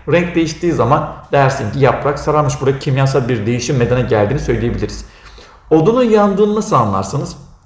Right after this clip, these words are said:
Kesinlikle bu sefer de enerji açığa çıkar. Değil mi? En belirgin şeyi bu. Ha, renk değişimi de olabilir. Ama en belirgine ben bakıyorum burada. Enerji değişimi en belirgin. Başka? Bir de gaz da açığa çıkar.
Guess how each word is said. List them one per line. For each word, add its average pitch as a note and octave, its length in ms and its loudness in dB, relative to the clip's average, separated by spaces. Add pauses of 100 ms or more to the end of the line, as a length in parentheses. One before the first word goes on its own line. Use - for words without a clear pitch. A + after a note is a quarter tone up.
Kesinlikle D3+ 600 0
bu C3+ 60 -2
sefer C3 260 4
de - 100 0 (100)
enerji E3 440 0
açığa A#2 400 -2
çıkar. - 420 -14 (460)
Değil F#3+ 120 2
mi? C#3 120 -4 (400)
En G3+ 260 4
belirgin C3+ 300 4
şeyi G3 300 -2
bu. A#2+ 140 2 (300)
Ha, D3 120 2
renk G#3+ 320 2
değişimi C4 340 -2
de A3+ 60 8
olabilir. B2+ 460 2 (200)
Ama G#3+ 200 -2 (120)
en B3 280 -2
belirgine D#3 420 2
ben G#2+ 180 2
bakıyorum G2+ 440 -4
burada. E3 320 -4 (320)
Enerji C#3 400 2
değişimi A#2 360 -2 (100)
en G#3 180 -2
belirgin. G#2 400 -2 (260)
Başka? D#3 540 -2 (240)
Bir C#3 120 0
de G3+ 60 10
gaz A3 360 2
da B3 60 4
açığa D3 320 -2
çıkar. - 260 -6